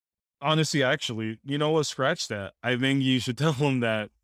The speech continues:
you should not be friends with him. <laughs> You should not be friends with him, especially if he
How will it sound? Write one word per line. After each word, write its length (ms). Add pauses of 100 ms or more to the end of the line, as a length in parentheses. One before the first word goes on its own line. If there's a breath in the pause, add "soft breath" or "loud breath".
(1000)
you 100
should 220
not 240
be 100
friends 340
with 140
him. 280
<laughs> 40
You 100
should 180
not 200
be 80
friends 320
with 140
him, 180
especially 640
if 120
he 380